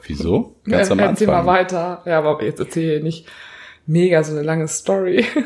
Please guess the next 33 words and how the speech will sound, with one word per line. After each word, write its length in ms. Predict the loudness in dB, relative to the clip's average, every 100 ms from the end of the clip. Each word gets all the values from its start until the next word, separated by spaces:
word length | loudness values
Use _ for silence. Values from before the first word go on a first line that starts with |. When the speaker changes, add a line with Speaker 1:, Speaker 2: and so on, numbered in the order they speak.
| -6 _
Speaker 1:
Ja, 140 | -10 -8
ich 100 | -2
mach 160 | -2
die 120 | -2 -4
kurze 320 | 0 2 2
Speaker 2:
Okay, 300 | 0 -2 -4
Speaker 1:
Version. 300 | -4 0 0
Speaker 2:
gut. 400 | 0 -4 -6 -10 -12 -18 _ -16 -6 -4
Speaker 1:
Lass 140 | 0
mal 100 | 0
mit 140 | 0 0
denen 120 | -2
treffen 520 | -2 -4 2 4 4
und, 300 | 2 0 -2 -8 -20 -20 _
oh, 180 | -16 -10
eigentlich 300 | -6 -6 -2
waren 160 | 0 2
wir 60 |
gar 160 | 2 0
nicht 100 | 0
so 120 | 0
motiviert, 880 | 2 2 0 -2 2 4 4 2 -2
weil 260 | -2 0 -2
grad 320 | -4 -6 -4
nach 140 | -4 -4
dem 120 | -2
Urlaub 440 | 2 2 2 0
und 120 | -2
irgendwie 240 | -4 -2 -2
noch 120 | -4
so 140 | -6 -8
ein 80 |
bisschen 540 | -6 -4 0 2 0